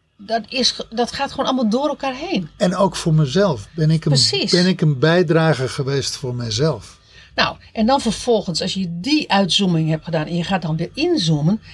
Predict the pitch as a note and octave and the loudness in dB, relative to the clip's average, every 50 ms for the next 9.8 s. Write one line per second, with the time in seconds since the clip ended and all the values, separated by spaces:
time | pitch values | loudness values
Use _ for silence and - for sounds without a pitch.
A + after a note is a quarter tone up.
0 | - - - - - F#3 - - A3+ A3+ A3+ - - D#4 D#4 D4 D4 C4 A3 _ | -20 -20 -12 -6 -4 -4 -2 -2 -2 -4 -2 0 2 2 2 4 2 0 -2 _
1 | _ _ _ _ - - C4+ B3 - D4+ D#4 E4+ F4+ F#4+ F4 D#4+ D#4+ D4+ - - | _ _ _ _ -6 -4 -4 0 2 2 2 2 2 2 4 4 4 4 4 4
2 | F4 F#4+ F4 F#3+ G#3 G#3 A#3+ B3 A3+ G#3 B3 - - C4+ C#4 D4 D4+ - A#3 A3 | 2 2 2 4 2 2 2 0 -2 -2 -2 0 0 0 -2 -2 -4 -4 -4 0
3 | - A#3+ G#3+ - G#3+ G#3+ - - A#3+ A3+ A3 A3 - _ _ _ _ _ _ _ | 0 0 0 0 -4 -6 -2 0 0 2 0 0 -4 _ _ _ _ _ _ _
4 | _ _ _ _ - G3+ A#3+ A3 - - A#3+ - G#3+ G#3+ A#3+ A#3 - - A#3 A3 | _ _ _ _ -4 -2 -2 -2 0 0 -2 0 0 -2 -4 -2 -2 0 0 2
5 | - - - F#4+ F#4+ F4 A#3+ F3 D3 - - _ _ _ - - - B2 A#2 G#2+ | 0 0 -2 -2 -2 -2 -2 -4 -6 -8 -14 _ _ _ -12 -8 -6 -4 -4 -4
6 | F2 D#2+ - _ _ - - - - - - F4 F4 - F#3+ D#3+ C3+ - B2+ A#2+ | -6 -10 -14 _ _ -14 -10 -8 -4 -2 -2 -2 0 0 -2 -2 -2 -2 -4 -4
7 | A2+ G#2 G#2 - - - G#2+ F#2 - - - _ - - _ _ _ _ _ - | -4 -4 -6 -6 -8 -10 -10 -12 -14 -18 -20 _ -20 -20 _ _ _ _ _ -2
8 | C4+ A#3 - - - - - - G#3 F3 F3 G3+ D4 F4+ G#4+ F#4+ D4+ B3 A3 G#3 | 0 0 0 -2 -6 -10 -8 -2 0 2 4 4 4 4 2 2 2 4 4 4
9 | G3 F#3 F3 A#3+ B3+ B3 A3 E3 F#3+ B3+ C#4+ - - - - | 2 2 0 0 2 2 4 4 2 2 0 0 -4 -4 -6